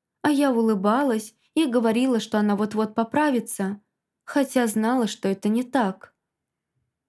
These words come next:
Когда Софи снова впадала в состояние бреда, я позволяла себе плакать и рыдала до тех пор, пока это было возможно. Я теряла её. Но почему судьба распорядилась так?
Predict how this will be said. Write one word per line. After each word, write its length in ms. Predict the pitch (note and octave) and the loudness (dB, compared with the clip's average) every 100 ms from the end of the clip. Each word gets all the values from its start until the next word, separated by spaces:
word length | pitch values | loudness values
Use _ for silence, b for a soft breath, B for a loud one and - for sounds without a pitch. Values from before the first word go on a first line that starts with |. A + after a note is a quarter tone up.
| _ _ - | _ _ 0
Когда 360 | D#4 C4 C4+ | 2 4 2
Софи 420 | C4 A3+ G#3+ B3 | 2 -2 -2 -2
снова 360 | B3 A#3+ A#3 G#3+ | -2 -2 0 -2
впадала 500 | G#3 G#3+ G3+ A3 G#3 | -2 0 2 2 0
в 40 | |
состояние 600 | - G3+ A3 G#3 G3+ G3 F3+ | -4 -6 -2 0 2 0 0
бреда, 560 | F#3 A3+ C#4 A3 G3+ b b b | 0 0 0 -2 -4 b b b
я 200 | C#4 C4+ | 0 2
позволяла 580 | B3 A3 A3 A3 A3+ G#3+ | 0 0 2 2 2 0
себе 280 | - G3 G3+ | -2 -2 -2
плакать 680 | G3+ G#3 B3+ C4 G3+ - _ _ - | 0 2 2 0 -4 -6 _ _ -2
и 100 | D4+ | 2
рыдала 460 | C#4+ A3 A#3 A3+ | 2 4 4 2
до 160 | F#3+ G3+ | 2 -2
тех 380 | G#3 A3+ G#3+ - | 0 -2 -2 -4
пор, 320 | G#3+ C4+ C#4 b b _ | 0 0 -2 b b _
пока 320 | C#4 C4+ A3 | 0 2 2
это 180 | G#3 G#3 | 2 0
было 240 | G3 G#3+ | 0 0
возможно. 840 | G3+ A#3 C#4 D#4 C4+ G#3+ G3 G3+ - _ _ _ _ _ - | 0 0 0 0 0 -2 -4 -6 -14 _ _ _ _ _ -2
Я 220 | G#3+ G#3 | 0 -2
теряла 500 | G#3 A3+ B3 B3+ A#3 | 0 0 2 2 2
её. 400 | G#3 G3 F#3+ G3+ - _ _ _ _ | 0 -2 -4 -6 -12 _ _ _ _
Но 120 | D#4 | 0
почему 480 | D#4 D4+ - D#4 D#4+ | 2 -2 0 2 2
судьба 400 | D#4 A#3+ G#3 C4 | 0 -2 0 2
распорядилась 880 | B3 G#3+ - G#3+ G#3+ A3 C4 A3 - | 0 -2 -2 0 0 0 0 0 -2
так? 460 | - C#4 G3+ - | 0 2 0 -4